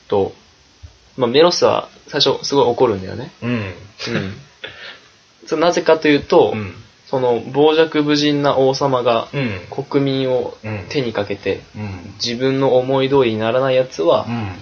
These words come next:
Speaker 2: うん。
Speaker 1: もう、ちょっと悪い言葉で言うと、
Speaker 2: うん。
Speaker 1: ね。
Speaker 2: あの、ちょっとあ-、殺めて
Speaker 1: そうそうそうそう。
Speaker 2: しまうんだね。
Speaker 1: うん。で、それに、
Speaker 2: うん。
Speaker 1: ちょっと正義感の人一倍強いメロスは
Speaker 2: うん。
Speaker 1: 怒って、
Speaker 2: うん。
Speaker 1: で、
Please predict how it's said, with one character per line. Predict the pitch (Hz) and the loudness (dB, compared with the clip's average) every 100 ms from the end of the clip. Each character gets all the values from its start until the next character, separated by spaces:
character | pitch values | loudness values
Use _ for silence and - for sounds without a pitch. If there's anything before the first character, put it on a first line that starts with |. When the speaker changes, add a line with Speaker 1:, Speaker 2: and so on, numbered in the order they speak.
| - | -12
Speaker 2:
う | 110 | -6
ん。 | |
Speaker 1:
も | 101 90 90 - 101 | -4 -4 -8 -16 -16
う、 | |
ち | - | -10
ょ | |
っ | |
と | 113 | -2
悪 | 107 117 | 0 0
い | |
言 | 113 104 | -4 -6
葉 | 98 92 | -6 -8
で | 90 | -8
言 | 90 | -10
う | 95 | -8
と、 | 95 - - - 101 - - | -10 -10 -20 -16 -14 -12 -8
Speaker 2:
う | |
ん。 | 120 | -6
Speaker 1:
ね。 | 139 185 - - - | 0 0 0 -4 -4
Speaker 2:
あ | 107 | -8
の、 | 101 | -6
ち | 95 | -8
ょ | |
っ | - 139 160 135 - - | -6 -4 -4 -6 -16 -18
と | - | -8
あ-、 | 107 104 | -6 -2
殺 | 110 107 | 0 0
め | 90 | -2
て | - - | -12 -20
Speaker 1:
そ | - 131 | -6 -4
う | |
そ | 113 - | -4 -6
う | |
そ | - 92 | -4 -4
う | |
そ | 85 - | -6 -10
う。 | |
Speaker 2:
し | - | -14
ま | - | -6
う | |
ん | |
だ | 165 | -6
ね。 | - - _ | -6 -16 _
Speaker 1:
う | 117 | -8
ん。 | 110 98 98 - _ _ - | -6 -6 -10 -16 _ _ -2
で、 | 147 147 147 143 - | 2 4 2 -2 -12
そ | - 165 | -2 2
れ | 165 | 2
に、 | 165 175 196 117 104 | 0 -2 -4 -6 -6
Speaker 2:
う | 117 | -6
ん。 | |
Speaker 1:
ち | |
ょ | 98 | -6
っ | |
と | 101 | -6
正 | - | -4
義 | 143 147 | -4 -2
感 | 135 123 | -2 -2
の | 104 98 - - - _ _ _ _ | -4 -8 -10 -20 -20 _ _ _ _
人 | 113 | -6
一 | 110 113 | -4 -2
倍 | 107 | -2
強 | - 147 | 0 0
い | |
メ | 113 107 | 0 -2
ロ | 104 | -4
ス | - | -4
は | 101 - | -6 -6
Speaker 2:
う | 120 | -6
ん。 | 127 101 90 104 | -4 -4 -8 -10
Speaker 1:
怒 | 127 117 | -4 -4
っ | 110 | -4
て、 | - 95 95 | -6 -6 -4
Speaker 2:
う | 113 | -6
ん。 | 107 95 - - | -6 -8 -12 -6
Speaker 1:
で、 | 131 127 123 120 | -4 -2 -4 -8